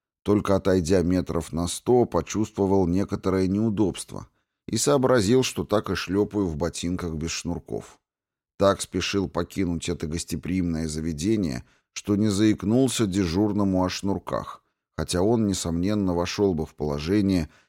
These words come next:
избавленного от всех подозрений командира Красной Армии и нашел бы парочку.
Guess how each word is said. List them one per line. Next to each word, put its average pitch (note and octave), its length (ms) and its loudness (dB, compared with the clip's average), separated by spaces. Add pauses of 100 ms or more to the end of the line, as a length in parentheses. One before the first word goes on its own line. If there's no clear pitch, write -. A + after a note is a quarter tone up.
(120)
избавленного G#2+ 880 4
от F#2 100 -2
всех - 320 -2
подозрений F2+ 680 0
командира E2+ 600 0
Красной E2 560 -4
Армии G#2+ 520 0 (200)
и - 120 -8
нашел G#2+ 400 -2
бы C#2 120 -6
парочку. - 600 -14